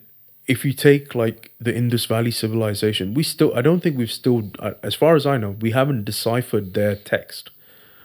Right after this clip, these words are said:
right? We found that, like, seventy-eight, no, hold on. Uh, it was in eighteen seventy-six, right? I think that's when they found it in, uh, Pakistan. Um, they found all, you know, they found all these texts and they found all these, um,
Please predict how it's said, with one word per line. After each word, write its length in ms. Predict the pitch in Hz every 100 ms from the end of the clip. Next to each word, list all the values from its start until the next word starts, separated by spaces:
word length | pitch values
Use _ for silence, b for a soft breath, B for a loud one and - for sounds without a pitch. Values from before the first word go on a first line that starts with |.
| B
right? 240 | 98 110 - _ _ _ -
We 120 | 127
found 340 | - 135 156 139
that, 340 | 120 98 -
like, 280 | 107 98 -
seventy-eight, 880 | - 127 127 110 110 - 110 113 - -
no, 280 | 110 95 - _
hold 160 | - 107
on. 140 | 92 - B B B B B
Uh, 380 | 101 101 98 101 -
it 80 | 110
was 140 | 104
in 180 | 110 110 -
eighteen 580 | 110 - 113 113 107
seventy-six, 520 | 104 104 101 - - -
right? 180 | 98
I 60 | -
think 160 | 110 104
that's 200 | 98 101
when 100 | 95
they 60 |
found 300 | - 98 92
it 80 | 95
in, 260 | 104 95 95
uh, 160 | 95
Pakistan. 500 | - 104 - 98 110 - B B B B B B - -
Um, 460 | 117 107 98 87 - _ -
they 120 | 120
found 280 | - 135 127
all, 180 | 127 113
you 100 | 110
know, 80 | 101
they 120 | 104
found 300 | 131 117 113
all 100 | 110
these 220 | 98 -
texts 580 | - 123 120 - - 110
and 220 | 101 98
they 60 | 95
found 280 | 117 104
all 100 | 104
these, 300 | 101 95 -
um, 540 | 104 92 92 92 92